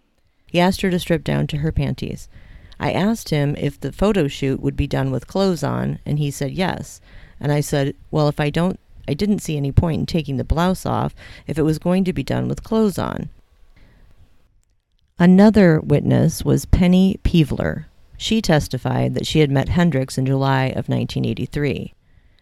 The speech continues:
She said she was walking alone to a city swimming pool, wearing a swimsuit and shorts,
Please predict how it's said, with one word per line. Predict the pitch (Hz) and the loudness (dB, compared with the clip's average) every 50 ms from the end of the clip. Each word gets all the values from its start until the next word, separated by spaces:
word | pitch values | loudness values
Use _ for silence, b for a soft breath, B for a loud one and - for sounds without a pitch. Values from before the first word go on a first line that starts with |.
| b b b | b b b
She | - - 185 180 | -4 0 0 2
said | - - 196 202 214 226 233 233 | 2 4 4 4 4 2 0 -2
she | - - 190 | -2 0 2
was | 160 151 139 | 2 2 2
walking | 143 143 147 156 - 214 208 | 2 2 2 2 2 2 2
alone | 196 185 165 156 151 151 151 151 | 4 4 4 4 4 4 4 2
to | - 151 | 2 0
a | 143 | -2
city | 139 - - - 165 156 170 160 | -2 -2 -2 -2 0 0 0 -2
swimming | - - - 175 175 165 147 139 | -2 0 0 2 2 4 2 2
pool, | 131 - - 110 - - 73 - B B B B B B | 2 2 2 2 2 0 -2 -4 B B B B B B
wearing | - - 139 147 160 180 190 | 0 4 4 6 6 6 6
a | |
swimsuit | 202 196 - - 170 151 143 - - 123 131 - - | 4 2 4 4 4 4 4 2 2 2 2 2 4
and | - 139 147 | 2 2 2
shorts, | - - 170 160 123 - - - - - | 2 2 2 2 2 0 -2 -8 -14 -16